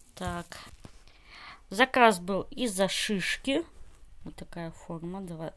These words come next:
раз-, один разрез. И по, э, мне она нужна была для букетов. Так, ну а следующее, что я здесь заказала? Я заказала вот такую зеленушку.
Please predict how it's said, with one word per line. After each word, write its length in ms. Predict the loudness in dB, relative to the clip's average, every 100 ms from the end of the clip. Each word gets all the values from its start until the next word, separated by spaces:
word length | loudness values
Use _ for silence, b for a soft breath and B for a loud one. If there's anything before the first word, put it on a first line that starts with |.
| B B B B B -4
раз-, 320 | 0 0 -2 -2
один 420 | -2 0 0 0
разрез. 580 | -2 -6 -6 -6 -6 -10 B B B B -2
И 100 | 0
по, 140 | 4
э, 800 | 4 4 0 2 2 2 0 0
мне 340 | 0 0 0
она 160 | 0 0
нужна 320 | -2 -2 -4
была 240 | -2 -2 -2
для 220 | 0 2
букетов. 580 | 4 4 2 -4 -2 -4 -4 -10 B B B 2
Так, 220 | 4 6
ну 180 | 8 8
а 60 | 8
следующее, 680 | 6 2 4 2 2 2
что 220 | 0 0 0
я 100 | 0
здесь 200 | -2 -6
заказала? 580 | -6 -6 -4 -2 -2
Я 260 | -2 0 0
заказала 800 | -2 -8 -8 -8 -4 -2 -2 -6 B B B -14
вот 280 | -4 -4 -2
такую 420 | -6 -6 -6 -4
зеленушку. 760 | -4 -4 -2 -2 -6 -10 -10